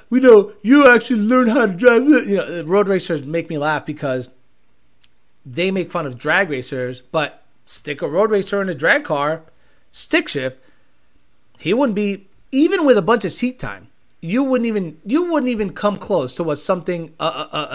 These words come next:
a seasoned, uh, stick car driver can do. No freaking way. It's just two different disciplines. It's like saying tennis and baseball. It's just not the same thing. I would never say,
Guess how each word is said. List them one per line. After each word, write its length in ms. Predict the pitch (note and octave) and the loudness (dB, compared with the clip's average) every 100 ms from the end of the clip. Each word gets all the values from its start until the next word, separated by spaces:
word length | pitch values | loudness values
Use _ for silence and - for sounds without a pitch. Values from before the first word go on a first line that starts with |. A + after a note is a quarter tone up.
| C#3 | -8
a 60 | |
seasoned, 800 | C3 - - B3 F#3+ F3+ D#3 C3+ - - | -10 -12 -8 -6 -4 -4 -6 -10 -14 -6
uh, 300 | C#3+ C3 B2+ - | -4 -4 -8 -12
stick 360 | - - G#3+ G#3 | -10 -2 -2 0
car 180 | E3 | -2
driver 240 | D3+ C#3+ C3 | 0 -2 -4
can 140 | C3+ | -6
do. 200 | D3 D3+ - - - - - | -6 -6 -10 -20 -20 -20 -20
No 600 | - C3 F3 G#3+ A3+ A3+ | -10 2 4 6 6 4
freaking 400 | A3+ - F#3 G3 | 4 -2 -4 -2
way. 200 | F3+ C3+ C#3+ | -2 -4 -4
It's 200 | E3 - | -6 -4
just 360 | A3 G3+ - - _ | -2 -2 -4 -20 _
two 360 | - B3 C4 B3 | -8 -2 -2 -2
different 340 | G3+ G#3 G#3 | -4 -4 -4
disciplines. 560 | F3+ - B2 A#2 F#2+ - - - - - - | -6 -8 -12 -18 -20 -20 -20 -20 -20 -20 -8
It's 160 | G3+ A3 | -6 -4
like 140 | G#3 | -4
saying 240 | G#3+ G3+ | -4 -4
tennis 420 | - - A#3 A#3 G#3 | -2 0 0 -2 -4
and 100 | F3 | -6
baseball. 480 | E3 C3+ G2 G2 - - | -6 -8 -14 -18 -16 -10
It's 160 | E3 | -6
just 220 | - G3 G3 | -6 -6 -4
not 220 | F3 D#3+ | -4 -4
the 80 | C#3 | -10
same 200 | C3+ B2 | -12 -10
thing. 220 | C#3+ G2 - - - - | -10 -12 -20 -20 -20 0
I 100 | G3 | 2
would 140 | C#4+ A#3 | 2 0
never 240 | A#3+ A3+ | 0 0
say, 420 | G#3+ A3+ G3 - | 0 2 2 -2